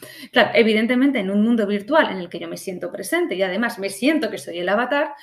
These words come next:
cuando yo, estas plataformas me dejan personalizarlo, bueno, pues tengo dos opciones, o intentar que sea a mi imagen y semejanza lo más parecido posible o mejorarme. Luego es verdad que a veces nosotros tenemos alumnos de, del máster universitario en computación gráfica y realidad virtual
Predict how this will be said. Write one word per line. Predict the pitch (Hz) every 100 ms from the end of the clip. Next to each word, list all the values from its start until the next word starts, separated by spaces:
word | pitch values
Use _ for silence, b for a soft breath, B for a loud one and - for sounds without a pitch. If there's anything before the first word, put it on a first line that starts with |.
| B _
cuando | 226 202 196
yo, | 190 285
estas | - - -
plataformas | 220 214 - 302 285 -
me | 170
dejan | 160 185 175
personalizarlo, | 190 214 214 226 226 285 254 311 320 B _
bueno, | 196 151 _
pues | 202
tengo | 269 269
dos | 190 -
opciones, | 175 - 269 - -
o | 220
intentar | 202 208 202 277 254
que | -
sea | - 262 -
a | 196
mi | 160
imagen | 170 196 202
y |
semejanza | 202 208 202 269 269 170
lo | 160
más | 175
parecido | 196 202 220 214
posible | 226 - 269 349 B B _
o | 208
mejorarme. | 196 196 156 127 - - B B
Luego | 233 285
es |
verdad | 262 196 220
que | -
a | 175
veces | 208 254
nosotros | 208 196 247
tenemos | 202 202 202
alumnos | 180 247 240 285 294
de, | 214 -
del | 196 190
máster | 196 214
universitario | 208 202 208 208
en | 202
computación | 190 196 202 202
gráfica | 208 208 202
y |
realidad | 202 196 196 190
virtual | 202 196 240